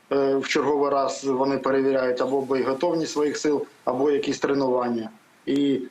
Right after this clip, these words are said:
перекидаючи поблизу кордону деякі підрозділи. Але вони не є критичними, е, для нас. І,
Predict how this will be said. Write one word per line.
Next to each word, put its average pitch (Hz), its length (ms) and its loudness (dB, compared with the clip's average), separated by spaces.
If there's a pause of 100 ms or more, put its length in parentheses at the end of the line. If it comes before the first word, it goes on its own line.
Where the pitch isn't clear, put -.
(100)
перекидаючи 139 920 0 (200)
поблизу 135 360 0
кордону 135 640 0
деякі 131 380 -2
підрозділи. 117 720 -2 (260)
Але 143 640 2
вони 135 500 0 (360)
не 135 200 0
є 135 140 2
критичними, 147 720 -2 (300)
е, 139 220 2
для 131 260 0
нас. 135 340 -2
І, 131 320 0